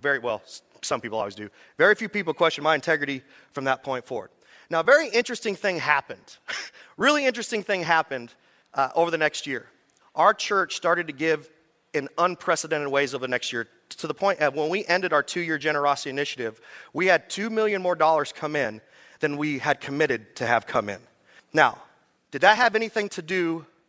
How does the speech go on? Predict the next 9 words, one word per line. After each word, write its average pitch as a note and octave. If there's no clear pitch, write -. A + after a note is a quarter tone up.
with D3
what D3+
I D#3
felt D3
like B2+
I C#3
ought A#2+
to A2+
do? G#2